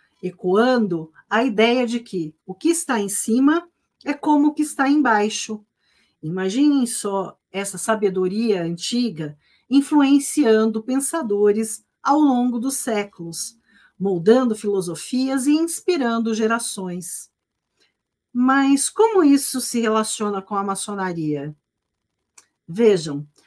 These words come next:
a maçonaria, com suas próprias tradições e rituais, não nasceu isoladamente. Ela bebeu das fontes do hermetismo,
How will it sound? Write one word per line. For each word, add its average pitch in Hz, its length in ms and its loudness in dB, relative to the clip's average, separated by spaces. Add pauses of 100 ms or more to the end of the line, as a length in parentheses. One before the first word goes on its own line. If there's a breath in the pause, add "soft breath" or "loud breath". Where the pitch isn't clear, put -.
(200 soft breath)
a 240 180 8
maçonaria, 190 840 0
com 214 180 -4
suas 214 300 -2
próprias 240 560 2
tradições 196 640 -4
e 180 40 -8
rituais, 185 840 2 (320)
não 247 180 2
nasceu 302 460 2
isoladamente. 190 1120 -2 (500)
Ela 180 300 -2
bebeu 190 420 2
das 302 240 -2
fontes 277 460 0
do 269 80 0
hermetismo, 240 880 -2